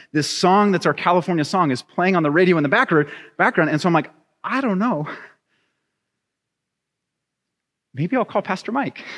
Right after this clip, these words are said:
<laughs> Now, if you don't know Pastor Mike, he used to be the associate pastor here. He and I had kept in contact after I went to seminary. And so that afternoon, I gave him a phone call. And I didn't tell him about anything on my end.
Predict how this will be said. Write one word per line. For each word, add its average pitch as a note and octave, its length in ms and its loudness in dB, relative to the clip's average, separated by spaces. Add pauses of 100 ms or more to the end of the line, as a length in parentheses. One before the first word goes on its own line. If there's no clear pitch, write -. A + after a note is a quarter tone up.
(540)
<laughs> B2 100 -16 (1080)
Now, C#3+ 80 0
if B2+ 60 0
you F#3 40 2
don't C#4 100 6
know C4+ 80 4
Pastor G#3 240 2
Mike, F#3+ 140 2
he F#3+ 80 -4
used F#3 100 -4
to F#3 60 -4
be E3 80 2
the D3+ 80 2
associate D#3 360 -2
pastor D#3 280 -2
here. D3+ 260 -4 (760)
He F3 120 -6
and D#3+ 100 0
I D3+ 80 0
had C#3+ 120 -4
kept C#3+ 160 -4
in B2 80 -2
contact A#2+ 440 -4
after A#2 220 -6
I - 20 -6
went A2 140 -10
to A2+ 60 -14
seminary. A2+ 380 -6 (380)
And C3 80 -10
so D3+ 120 -6
that D#3 100 4
afternoon, E3+ 480 0
I - 80 -6
gave C#3 120 -2
him C#3 80 -2
a B2+ 40 -6
phone B2 200 -4
call. A#2+ 280 -8 (1600)
And B2+ 80 -4
I F3+ 60 2
didn't A#3 160 -2
tell F3 180 0
him C3+ 100 2
about A#2 380 -2
anything D3+ 640 -2
on A#2+ 180 -4
my C#3 240 -2
end. G#2+ 360 -8